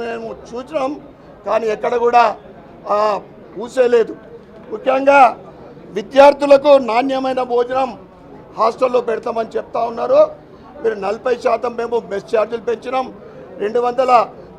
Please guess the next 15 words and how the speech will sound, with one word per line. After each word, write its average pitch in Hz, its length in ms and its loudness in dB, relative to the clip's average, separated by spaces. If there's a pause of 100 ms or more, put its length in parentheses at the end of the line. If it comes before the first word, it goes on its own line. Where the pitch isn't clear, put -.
చా-, 214 340 -2 (120)
చ-, 247 120 -12 (180)
టూ 214 140 -6
హండ్రెడ్ 247 320 -2
పర్సెంట్ 240 380 -2 (540)
కాస్మెటిక్ 254 520 -2
ఛార్జీలను 220 480 -4
పెంచినారు. 233 420 -6
కానీ 262 180 -2 (1120)
సుమారు 269 480 4 (840)
ఈ 262 40 -6 (160)
సంవత్సరం 277 440 -2 (140)
వెయ్యి 254 260 -6 (100)
మంది 254 280 -2 (800)
ఆ - 20 0